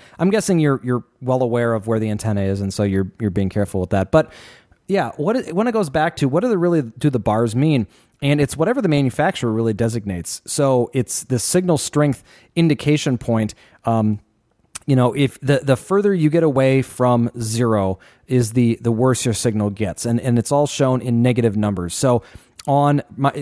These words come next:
like Joey said, he's at, you know, negative eighty, negative ninety, uh, uh, D B M as far as what the, the signal is, is. I'm showing on my Verizon phone right now, negative eighty.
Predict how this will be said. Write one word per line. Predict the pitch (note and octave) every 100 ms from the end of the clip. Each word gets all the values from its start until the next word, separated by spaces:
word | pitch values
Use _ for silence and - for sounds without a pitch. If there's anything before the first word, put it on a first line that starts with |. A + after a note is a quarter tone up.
| C3+
like | C3+ C3+
Joey | C#3 C3+
said, | C3+ C3+ A#2+
he's | A2 B2+ A#2+
at, | A#2 A2
you | A2+
know, | G#2+
negative | C3 C#3 C3+ A#2+
eighty, | C3 B2+ B2+
negative | A#2+ A#2+ B2 A2+
ninety, | A2+ A2+ A2+ G#2+ - _ _
uh, | A2 G#2+ G#2 - -
uh, | A2+
D | G#2+ C#3
B | B2 A#2+
M | A2 G#2+ G2+ _
as | A2 -
far | A#2 G#2+
as | G#2
what | A2
the, | G#2 G2+
the | G#2+
signal | - A#2 A2
is, | G#2 -
is. | - G#2+ G2
I'm | B2+
showing | C3 D3 B2
on | A2
my | A2 A2+
Verizon | A2 G#2+ G#2 G#2
phone | A2+
right | G#2+ G#2
now, | G#2 G#2 G#2 - -
negative | C3 B2+ G#2+ -
eighty. | B2 B2 A#2+